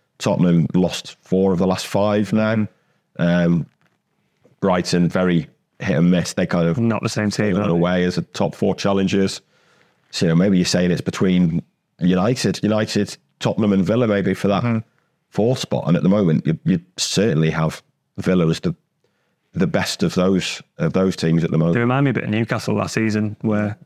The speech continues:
Speaker 2: they've just got something going and a bit of momentum.
Speaker 1: That momentum can be
Speaker 2: Yeah.
Speaker 1: massive, can't it? And they, I mean, they've definitely got that. So, yeah, that could. I mean, I didn't mention Newcastle before as top four contenders, but
Speaker 2: Is, is there a potential fifth Champions League spot next season,
Speaker 1: Yeah,
Speaker 2: which could
Speaker 1: there
Speaker 2: help
Speaker 1: is,
Speaker 2: them out
Speaker 1: isn't
Speaker 2: as
Speaker 1: there?
Speaker 2: well?
Speaker 1: I think that should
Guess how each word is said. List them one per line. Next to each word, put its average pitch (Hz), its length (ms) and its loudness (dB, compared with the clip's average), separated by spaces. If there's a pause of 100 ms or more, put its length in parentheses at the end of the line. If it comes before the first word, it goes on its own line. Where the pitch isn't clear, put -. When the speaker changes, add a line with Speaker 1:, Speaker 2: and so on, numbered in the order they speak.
(120)
Speaker 2:
they've 113 120 0
just 110 160 -2
got 113 160 -2
something 113 300 0
going 107 280 0
and 104 100 0
a - 20 0
bit 107 160 -2
of 110 80 0
momentum. 107 460 0
Speaker 1:
That - 100 0
momentum 98 460 2
can 87 140 0
be 90 80 2
Speaker 2:
Yeah. 107 100 0
Speaker 1:
massive, 98 320 -2
can't 90 220 2
it? 80 120 0
And 85 120 2
they, 85 100 -2 (280)
I 92 40 2
mean, 87 100 4
they've 85 160 2
definitely 82 360 0
got 80 160 0
that. 80 260 0
So, 82 320 0 (540)
yeah, 85 300 0
that 85 180 -4
could. 87 180 0
I 90 40 2
mean, 90 100 4
I 87 40 2
didn't 95 180 4
mention 87 260 2
Newcastle 78 360 0
before 85 360 0
as 78 80 -4
top - 180 -4
four 85 160 -2
contenders, 82 460 -2
but - 300 -4
Speaker 2:
Is, 143 200 -2
is 151 200 -2
there 156 100 0
a - 20 -4
potential 151 420 0
fifth 135 560 -6 (280)
Champions 139 340 0
League 147 120 0
spot 143 200 -2
next 147 180 0
season, 127 240 2
Speaker 1:
Yeah, 117 240 2
Speaker 2:
which 101 80 0
could 110 100 2
Speaker 1:
there 123 60 4
Speaker 2:
help 123 100 0
Speaker 1:
is, 107 60 0
Speaker 2:
them 120 100 2
out 123 80 2
Speaker 1:
isn't 98 100 2
Speaker 2:
as 95 60 0
Speaker 1:
there? 131 80 0
Speaker 2:
well? 131 60 0
Speaker 1:
I 131 40 -4
think 131 200 2
that 104 280 -2
should - 460 0